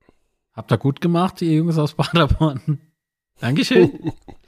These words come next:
Speaker 1: Ja, und, äh, also das Ding ging halt, äh, ich glaub, links am Tor vorbei, ne?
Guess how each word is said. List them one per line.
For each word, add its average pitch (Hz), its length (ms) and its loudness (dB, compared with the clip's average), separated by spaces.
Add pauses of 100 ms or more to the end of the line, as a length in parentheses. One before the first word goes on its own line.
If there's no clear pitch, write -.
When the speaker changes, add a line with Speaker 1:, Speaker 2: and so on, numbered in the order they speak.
(1000)
Speaker 1:
Ja, 156 120 2
und, 113 400 0
äh, 104 240 0
also 117 180 -2
das 113 220 0
Ding 123 160 0
ging 123 200 0
halt, 117 300 0
äh, 113 160 -2
ich 117 140 -4
glaub, 101 200 -2
links 160 240 0
am 120 140 0
Tor 101 200 -2
vorbei, 95 340 -8
ne? 117 160 -8